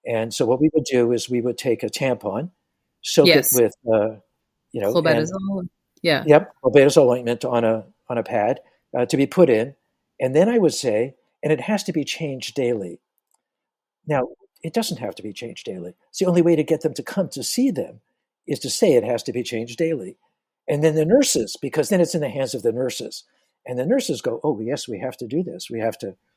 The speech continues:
Speaker 1: change it." I'm like, "A-, absolutely." So, you know, "Well, what about steroid atrophy?" The nurses aren't worried about steroid atrophy. They're doing this because they can see the inflammation and they can see the, the healing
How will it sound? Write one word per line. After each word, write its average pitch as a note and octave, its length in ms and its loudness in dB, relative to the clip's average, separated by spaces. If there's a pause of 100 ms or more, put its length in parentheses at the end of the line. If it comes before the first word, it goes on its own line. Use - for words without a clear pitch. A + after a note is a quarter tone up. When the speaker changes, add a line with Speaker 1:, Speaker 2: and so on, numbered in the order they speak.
(320)
Speaker 1:
change F#3 300 -2
it." A2 120 -4
I'm A2+ 100 -8
like, G#2+ 300 -6
"A-, A2+ 240 0 (220)
absolutely." A#2+ 760 -2 (340)
So, B2 420 -2
you E3 80 0
know, A2+ 160 0
"Well, A#2 200 -8
what C3 100 2
about E3 160 6
steroid D3+ 320 0
atrophy?" D#3 340 0
The C#3 120 -8
nurses A#3 340 -6
aren't G#3+ 180 -6
worried A3+ 180 -6
about G#2 160 -8
steroid G2 400 -8
atrophy. A#2+ 340 -10
They're E3+ 140 0
doing F#3+ 300 0
this C3 140 -4
because D3+ 260 -4
they E3 100 2
can D3+ 100 -6
see - 180 -2
the F3 120 0
inflammation G#2 520 -6
and C3 80 -8
they A#2+ 60 -4
can C#3 120 -8
see C#3+ 220 -4
the, B2 200 -4 (360)
the - 80 -6
healing A3 400 2